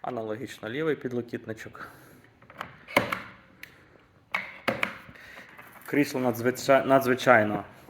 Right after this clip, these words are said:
надійне, міцне, розраховане на навантаження сто п'ятдесят кілограмів. Бачите, яка товщина фанери на сидінні. Спинка.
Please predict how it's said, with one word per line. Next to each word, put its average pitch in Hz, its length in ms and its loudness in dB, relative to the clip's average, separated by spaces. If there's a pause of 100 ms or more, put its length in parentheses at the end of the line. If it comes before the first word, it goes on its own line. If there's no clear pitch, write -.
(160)
надійне, 127 500 -4
міцне, 123 440 -6
розраховане 113 500 -4
на 110 60 -8
навантаження 107 580 -4
сто 104 160 -12
п'ятдесят 101 400 -8
кілограмів. 120 560 -4 (600)
Бачите, 110 300 -8
яка 95 160 -12
товщина 95 500 -14
фанери 123 320 -6
на 123 100 -12
сидінні. 117 500 -12 (2500)
Спинка. 107 600 -10